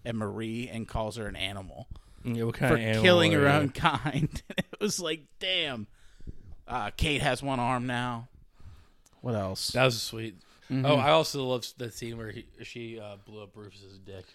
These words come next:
Speaker 1: Yeah,
Speaker 2: <laughs>
Speaker 1: yeah, that
Speaker 2: That's
Speaker 1: was good. That was
Speaker 2: that was,
Speaker 1: good.
Speaker 2: like, halfway through the
Speaker 1: Mm-hmm.
Speaker 2: season, yeah.
Speaker 1: Um, but yeah, I mean, very good, very good season. So it kinda ends where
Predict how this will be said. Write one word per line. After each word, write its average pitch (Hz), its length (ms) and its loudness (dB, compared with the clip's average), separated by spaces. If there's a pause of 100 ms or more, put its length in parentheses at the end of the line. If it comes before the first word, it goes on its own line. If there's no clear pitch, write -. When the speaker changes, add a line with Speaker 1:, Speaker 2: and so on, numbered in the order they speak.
(540)
Speaker 1:
Yeah, 156 760 10
Speaker 2:
<laughs> - 0 -
Speaker 1:
yeah, 135 220 6
that 127 60 6
Speaker 2:
That's 123 80 6
Speaker 1:
was 123 120 -2
good. 113 380 0
That 117 80 -2
was 117 120 -4
Speaker 2:
that 120 60 -4
was, 113 100 2
Speaker 1:
good. 110 100 2
Speaker 2:
like, 107 80 -2
halfway 180 220 -4
through 110 120 -2 (100)
the 123 60 0
Speaker 1:
Mm-hmm. 117 100 0
Speaker 2:
season, 104 260 -2
yeah. 101 180 -2 (880)
Speaker 1:
Um, 104 220 -4 (600)
but 190 120 2
yeah, 202 180 6
I 151 60 2
mean, 175 260 2 (220)
very 156 280 6
good, 147 280 2
very 127 280 0
good 117 160 0
season. 113 500 -2 (260)
So 160 160 -2
it 135 80 -4
kinda 147 300 2
ends 143 300 2
where 120 400 0